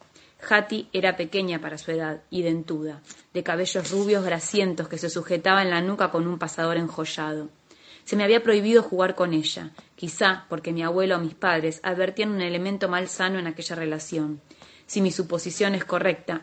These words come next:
estaban por completo en lo cierto. Yo había besado en una ocasión a Tit, que era mi mejor amigo, pero solo primo segundo,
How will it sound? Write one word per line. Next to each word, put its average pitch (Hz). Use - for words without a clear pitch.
estaban 175
por 160
completo 165
en 160
lo 156
cierto. 156
Yo -
había 220
besado 208
en 202
una 196
ocasión 185
a 170
Tit, 185
que 185
era 180
mi 175
mejor 170
amigo, 156
pero 175
solo 202
primo 185
segundo, 165